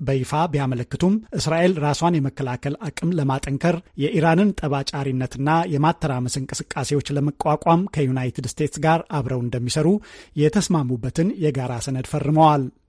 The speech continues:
ኢራኖችን ዲፕሎማሲ አያቆማቸውም ሲሉ ሁለቱም መሪዎች ዛሬ በሰጡት መግለጫ ላይ የተናገሩት የእስራኤል ተጠባባቂ ጠቅላይ ሚኒስትር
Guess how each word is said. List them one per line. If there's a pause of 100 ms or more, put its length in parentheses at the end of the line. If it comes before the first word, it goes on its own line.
(580)
ኢራኖችን (200)
ዲፕሎማሲ (280)
አያቆማቸውም
ሲሉ (120)
ሁለቱም
መሪዎች (120)
ዛሬ
በሰጡት
መግለጫ
ላይ
የተናገሩት (100)
የእስራኤል
ተጠባባቂ (100)
ጠቅላይ
ሚኒስትር